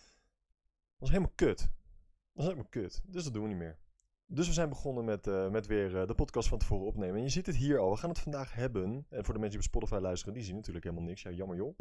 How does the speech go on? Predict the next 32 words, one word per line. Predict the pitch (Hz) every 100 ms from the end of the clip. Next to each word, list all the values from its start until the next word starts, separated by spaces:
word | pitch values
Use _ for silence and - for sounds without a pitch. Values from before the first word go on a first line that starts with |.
| -
<laughs> | 131 110 120
Maar | 120 113 - - - -
we | 123
hebben | 147
hier | 151 147
een | 131
klein | 135 131
plaatje | 113 95 95 117 175 _ _
over | - 110 107
niet. | 107 110 107 - - - _ _
niet. | 95 95 110 127 - 104 - - _ -
N | 110 117 127 -
E | - 95 95 -
A | 87 87 - -
T. | - 110 - _ _ _
Waar | - 180
staat | - 320
dat | 143
voor? | - - 87
Waar | 113 160
gaan |
we | 202
het | 185
dan | 185
vandaag | 185 180
over | 180 175
hebben? | 175 156 -
We |
hebben | 147 202 214
het | 180
over | 147 135 143 - - _
Non-Exercise | - 113 123 143 214 - _ _ - 113 - 98 - 92 85 87 131 -